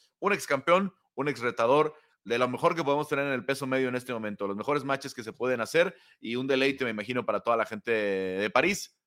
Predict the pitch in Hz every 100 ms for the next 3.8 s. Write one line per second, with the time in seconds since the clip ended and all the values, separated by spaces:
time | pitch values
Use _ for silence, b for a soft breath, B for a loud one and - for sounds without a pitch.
0 | - 78 104 120 127 113 110 107 110 110
1 | 98 104 104 110 - _ - 104 104 95
2 | 95 101 110 110 120 127 127 - 113 95
3 | - 117 - 113 117 117 127 107